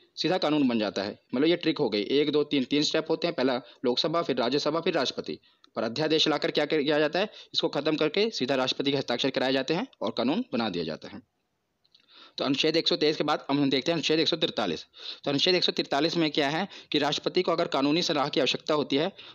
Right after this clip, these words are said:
तो वो सीधा सुप्रीम कोर्ट से सलाह ले सकता है। पर आपको ये भी याद रखना है कि, कि ये क्वेश्चन पूछा गया कि अगर वो सलाह देते हैं, तो क्या वो मानने के लिए बाध्य है राष्ट्रपति?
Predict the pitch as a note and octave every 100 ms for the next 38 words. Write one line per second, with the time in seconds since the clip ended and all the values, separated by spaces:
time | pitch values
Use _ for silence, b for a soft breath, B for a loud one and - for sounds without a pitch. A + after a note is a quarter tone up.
0 | B D#3 E3 D#3 F3+ D#3+ D3+ D#3 D3+ D#3
1 | - C3+ C3 A#2+ G2+ - F#2 G#2+ _ B
2 | B - C#3+ B2 C3+ F3 C#3+ F3 F3 D3+
3 | B2+ C3 F3 - _ _ _ _ _ -
4 | - C3+ C3 E3 E3 D#3 D3+ D#3 D3 C#3+
5 | D#3+ D#3 D#3+ D3+ C#3 D#3 E3+ B B C#3
6 | C#3+ D3 D3 C3 D3+ D3 D#3 D#3+ D#3+ D#3
7 | D#3+ C3 B2+ B2+ D3+ D#3 D#3+ D3+ C3 C3+
8 | C3+ F#3+ G3 C#3+ A#2+